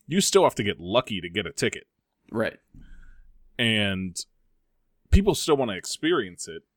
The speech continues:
Speaker 1: and the virtual stuff can give them the opportunity to do that. As far as entirely replacing conventions, I don't think so, because you still have the opportunity to go to that convention,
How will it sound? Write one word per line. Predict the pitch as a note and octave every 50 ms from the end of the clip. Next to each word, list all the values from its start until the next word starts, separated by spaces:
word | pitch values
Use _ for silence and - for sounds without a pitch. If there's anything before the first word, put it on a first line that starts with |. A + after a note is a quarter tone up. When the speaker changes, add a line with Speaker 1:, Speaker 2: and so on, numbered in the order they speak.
| _ _ _ -
Speaker 1:
and | G2+ A2 G#2+ G#2 G#2 G2
the | G2+
virtual | F2+ G2 G#2+ A2 - - A2+ A2
stuff | - - G#2+ G#2 -
can | - G#2+ F#2+
give | G2+ F#2+ F#2
them | G2+ G2
the | G2 F#2+
opportunity | F2+ - - - - G2+ D#2+ D2 D2
to | D#2+ D#2
do | D2+ - B2+ C#3
that. | G#2+ D#2+ C2+ A#1+ _ _ _ _ _ _ _ _ _ _ _ _ _ _ _ _ _ _ _ _ _ _ - -
As | A#2 -
far | - - C#3 C#3 C3+ C3+ B2
as | A#2+ A#2 A#2 A2+ A2 G#2+ G2+ - - _ _ - - - _ _ _ _ _ _ _ _ _ -
entirely | B2 A#2+ - - C3 B2 B2+ C3 C3+ B2+ C3
replacing | B2 B2 A#2+ - C3 C3 - - C3 B2
conventions, | C#3+ A#2+ B2 C3+ C3+ C3+ - C3+ B2 A2+
I | G#2+
don't | F#2+ G2 G2 -
think | - C#3+ B2+ G#2
so, | - - F2+ D2+ E2 E2
because | F2+ F2 - A#2 A2 G#2 G2+ F#2+ - - - - - - - _ _ -
you | - B2
still | A#2 - - D#3+ D#3
have | D3 C#3+ C#3 B2+ A2+
the | B2 B2
opportunity | A#2+ A2+ - - - - B2 A2+ A2 G#2+ G#2+ G2+ -
to | - A2+ G#2 G2+ G2 F#2+ F#2 F2 - - - - - - - _ _ - A2 G2
go | B2+ B2+ B2+
to | C3 B2
that | A#2+ A#2 G#2+
convention, | - A#2 G#2+ G#2 G#2 G2 G2 - - G#2+ G2 F#2+ F#2+ G2 - - -